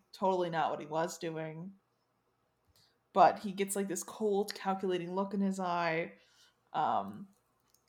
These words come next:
they check out all the house, and then they go home. So, next day, our narrator's like, "Hey, did you, like, notice anything?"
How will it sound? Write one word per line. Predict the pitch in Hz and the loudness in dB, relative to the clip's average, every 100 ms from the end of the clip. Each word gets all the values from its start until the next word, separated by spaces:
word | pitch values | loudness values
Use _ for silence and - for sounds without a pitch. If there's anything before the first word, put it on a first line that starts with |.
| _ 208 | _ -8
they | |
check | 196 202 185 | -4 -4 0
out | 196 196 | 4 6
all | 190 190 | 6 4
the | 196 | 0
house, | 196 180 185 - - - _ _ _ _ _ _ _ _ | -2 0 0 -4 -10 -12 _ _ _ _ _ _ _ _
and | - 170 | -8 -4
then | 165 185 196 | -4 -4 -6
they | 170 | -4
go | 165 156 | 2 2
home. | 190 120 98 196 - _ _ _ _ _ _ _ _ _ _ _ _ _ _ - | 4 2 -2 -12 -20 _ _ _ _ _ _ _ _ _ _ _ _ _ _ -10
So, | - 190 180 175 170 196 - _ _ _ _ _ _ - _ _ _ | 4 8 8 8 6 2 -6 _ _ _ _ _ _ -20 _ _ _
next | 190 202 - - | -2 -2 -4 -2
day, | 160 139 160 | -2 -2 -4
our | 165 | -6
narrator's | 160 151 147 147 147 | -4 -4 -4 -6 -6
like, | 151 151 - | -8 -10 -12
"Hey, | - 214 196 | -12 -8 -8
did | 196 | -8
you, | 175 | -10
like, | 170 156 - _ _ - | -8 -10 -14 _ _ -18
notice | 127 143 196 220 | -14 -12 -12 -10
anything?" | 233 240 247 254 262 277 277 | -10 -10 -10 -10 -10 -12 -16